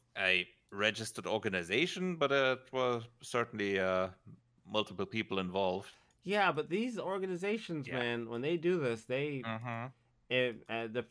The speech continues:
Speaker 2: as long as, if they play by the rules, they usually, these people usually end up seeing time.
Speaker 1: Mm-hmm.
Speaker 2: It,
Speaker 1: Yeah.
Speaker 2: it's common enough.
Speaker 1: That's quite possible.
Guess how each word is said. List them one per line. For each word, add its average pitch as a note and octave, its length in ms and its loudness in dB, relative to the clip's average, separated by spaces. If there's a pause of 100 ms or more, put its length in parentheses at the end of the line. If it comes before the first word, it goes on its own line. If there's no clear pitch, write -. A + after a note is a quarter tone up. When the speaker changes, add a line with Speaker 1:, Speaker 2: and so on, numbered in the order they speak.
(100)
Speaker 2:
as B2+ 180 0
long D3+ 300 2
as, C#3 100 -2
if A#2+ 140 -4
they D3 160 0
play D#3+ 280 -4
by D#3+ 220 4
the D3+ 120 0
rules, C#3+ 400 0
they B2 120 -8
usually, B2+ 800 -4
these B2+ 220 -8
people C3 280 -4
usually A#2+ 480 -4
end A#2 220 -2
up A#2 160 -4
seeing A#2+ 320 -2
time. G#2 460 -4 (1040)
Speaker 1:
Mm-hmm. C#3+ 580 -4
Speaker 2:
It, A#2+ 180 -2 (280)
Speaker 1:
Yeah. C3 240 2
Speaker 2:
it's C3+ 180 -4
common D#3 380 2
enough. D3+ 460 6
Speaker 1:
That's - 160 -12
quite - 180 -2
possible. B2 500 -4